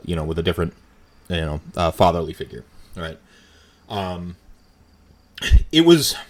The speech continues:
a very real part of my life growing up, witnessing hate towards somebody for their skin tone. There was a memory that is ingrained in my mind where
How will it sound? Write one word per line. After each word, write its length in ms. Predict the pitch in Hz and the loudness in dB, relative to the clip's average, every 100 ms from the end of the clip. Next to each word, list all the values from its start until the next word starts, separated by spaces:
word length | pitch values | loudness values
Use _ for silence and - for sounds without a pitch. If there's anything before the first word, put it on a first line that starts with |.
| - - - - _ _ _ _ - - | -20 -20 -20 -20 _ _ _ _ -16 2
a 120 | 160 | 4
very 340 | 131 156 170 | 8 10 10
real 260 | 147 139 135 | 10 8 8
part 280 | - 123 117 | 6 6 4
of 80 | 110 | 4
my 160 | 104 | 2
life 320 | 98 98 92 | 2 2 0
growing 300 | - 107 98 | -2 0 0
up, 300 | 92 92 - _ _ _ _ | 0 0 -2 _ _ _ _
witnessing 520 | 110 107 117 107 110 95 | -2 0 0 -2 -2 -2
hate 340 | 101 98 - | -2 -2 -4
towards 280 | - 101 85 | -4 -4 -2
somebody 340 | 98 87 90 | -4 -4 -6
for 140 | 85 87 | -6 -6
their 140 | 87 | -6
skin 260 | - 101 98 | -6 -6 -2
tone. 280 | 113 113 117 _ _ _ _ _ _ _ | -2 -2 -6 _ _ _ _ _ _ _
There 300 | 104 110 107 | -4 2 4
was 300 | 107 107 104 - | 6 4 2 2
a 480 | 107 98 95 90 - - - _ - - - _ _ _ _ _ _ _ - | 6 6 6 2 -2 -8 -16 _ -20 -20 -20 _ _ _ _ _ _ _ -6
memory 520 | 123 139 143 143 123 | 6 8 8 8 8
that 140 | 113 | 8
is 120 | 110 107 | 6 4
ingrained 560 | 107 95 104 107 110 | 0 4 4 4 2
in 100 | 104 | 2
my 180 | 101 98 | 2 2
mind 680 | 95 98 95 90 80 78 - - _ _ _ _ _ | 4 4 4 2 -2 -8 -14 -20 _ _ _ _ _
where 480 | 101 98 92 90 | 2 4 4 2